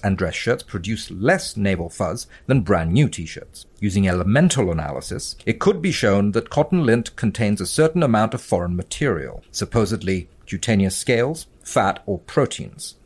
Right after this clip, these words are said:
Incidentally, lint might thus fulfill a cleaning function for the navel."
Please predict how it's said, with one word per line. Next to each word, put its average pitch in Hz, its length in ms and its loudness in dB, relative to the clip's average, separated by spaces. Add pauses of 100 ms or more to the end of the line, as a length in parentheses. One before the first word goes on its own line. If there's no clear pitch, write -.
(140)
Incidentally, 101 800 0
lint 135 440 2
might 110 300 4
thus 127 200 2
fulfill 123 420 2
a 123 40 -4
cleaning 92 440 -2
function 98 400 -4
for - 120 -6
the 87 120 -2
navel." 95 420 -2